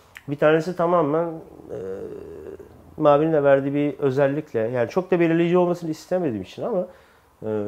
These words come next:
bunları, çünkü abstrakt bir resmi anlatmak çok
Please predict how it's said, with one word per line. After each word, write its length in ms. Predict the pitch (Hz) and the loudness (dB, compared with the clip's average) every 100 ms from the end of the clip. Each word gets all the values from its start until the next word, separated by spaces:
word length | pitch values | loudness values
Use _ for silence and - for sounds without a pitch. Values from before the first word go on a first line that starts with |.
| 107 98 | -6 -6
bunları, 500 | 120 123 123 127 - | -6 -4 -2 -4 -6
çünkü 260 | - 123 156 | -14 -8 -4
abstrakt 440 | 147 - 165 135 | -4 -4 -6 -4
bir 60 | 139 | -4
resmi 300 | 143 - 147 | -6 -4 -4
anlatmak 720 | 143 143 143 160 156 - - _ _ _ _ _ _ - _ _ - | -2 -4 -4 -4 -4 -8 -20 _ _ _ _ _ _ -20 _ _ -8
çok 220 | 151 - | -8 -8